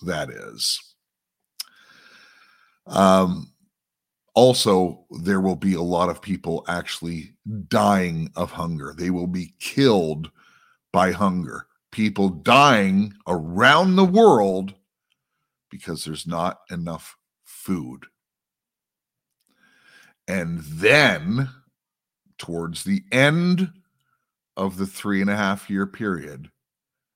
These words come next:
there's going to be a great earthquake. God, I suspect, is going to reach his hand out and shake the earth. <laughs>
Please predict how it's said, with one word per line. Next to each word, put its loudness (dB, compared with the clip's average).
there's -10
going -6
to -12
be -12
a -14
great -12
earthquake. -8
God, 0
I -6
suspect, -4
is -6
going -8
to -8
reach -6
his -6
hand -2
out -8
and -8
shake -2
the -12
earth. -18
<laughs> -20